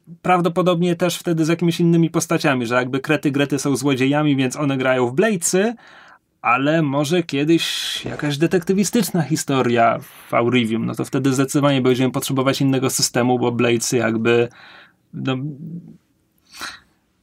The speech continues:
jest, jest to jakby poza, poza tym, czym, do czego Bladesy zostały napisane.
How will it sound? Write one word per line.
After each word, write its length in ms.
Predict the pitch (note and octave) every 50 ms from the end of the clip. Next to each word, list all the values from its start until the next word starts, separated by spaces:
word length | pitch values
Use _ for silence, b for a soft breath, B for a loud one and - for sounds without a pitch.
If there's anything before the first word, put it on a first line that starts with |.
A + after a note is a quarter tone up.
| _ -
jest, 200 | E3 F3 F3 C#3+
jest 180 | F#3 F#3+ - -
to 60 | F#3
jakby 200 | E3 E3+ D#3 D3+
poza, 480 | - - B3 F3+ C#3+ E3+ F3 E3 D#3+
poza 320 | D#3 - F3+ D#3+ D3+ E3 D#3
tym, 320 | - E3+ E3 D#3+ D#3 D3+ -
czym, 340 | - D3+ D3 D3 C#3+ C#3 C#3 - - D3 - -
do 180 | D#3+ D3 D3+ C#3
czego 220 | - D#3 D3 D3
Bladesy 340 | C#3 D3 C#3+ C#3+ C#3 - C#3+
zostały 360 | C#3 C3+ - - C#3+ C3+ C3+
napisane. 580 | C3+ C3 - C#3+ C3 - B2+ A#2 A2 A#2 A#2